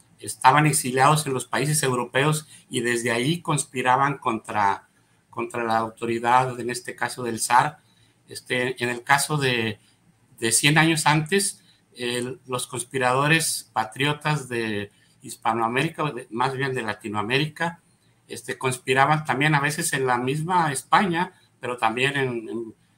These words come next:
en Francia y en Londres y en Estados Unidos, tratando de encontrar, este, en eso, pues, en la, en las posibilidades que brinda el exilio,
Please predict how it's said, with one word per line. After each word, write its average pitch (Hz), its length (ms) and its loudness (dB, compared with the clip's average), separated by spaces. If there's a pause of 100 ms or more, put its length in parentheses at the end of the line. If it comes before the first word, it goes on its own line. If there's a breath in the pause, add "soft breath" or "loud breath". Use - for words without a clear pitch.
(160)
en 113 120 -10
Francia 151 480 0
y 120 100 -4
en 123 160 -4
Londres 143 500 0
y - 40 -10
en 117 80 -6
Estados 139 420 -4
Unidos, 131 540 -4 (420 soft breath)
tratando 160 460 0
de 151 80 -2
encontrar, 135 640 0
este, - 500 -10 (400 soft breath)
en 120 180 -6
eso, 139 240 -2 (260)
pues, 127 200 -4
en 131 160 -2
la, 127 340 2
en 143 80 -8
las 135 120 -6
posibilidades 143 680 -2
que - 100 -16
brinda 139 260 -4
el 151 80 -2
exilio, 147 600 -4